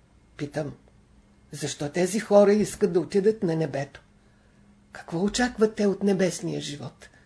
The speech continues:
Други пък казват: "Нека поживеем повече на земята."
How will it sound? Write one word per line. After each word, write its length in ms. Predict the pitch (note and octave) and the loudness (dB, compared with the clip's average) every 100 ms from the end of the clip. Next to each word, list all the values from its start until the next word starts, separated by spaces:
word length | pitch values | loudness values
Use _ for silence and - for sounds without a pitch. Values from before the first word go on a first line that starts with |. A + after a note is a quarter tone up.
| _ _ _ _ _ _ _ _ _ _ - | _ _ _ _ _ _ _ _ _ _ -8
Други 260 | E3+ F3 F3 | -4 -2 -2
пък 180 | F3+ | -4
казват: 480 | - F3 E3+ D#3 - _ - - | -2 -2 0 -4 -12 _ -20 -4
"Нека 240 | C4 C#4 G#3+ | -4 -2 -2
поживеем 560 | F3 D#3+ E3 F3 D#3+ | -2 -4 -2 0 0
повече 400 | E3 D#3 D#3 E3 | -2 -4 -4 -6
на 140 | D#3 C#3 | -6 -6
земята." 520 | D#3 D3 C#3+ - | -8 -6 -8 -10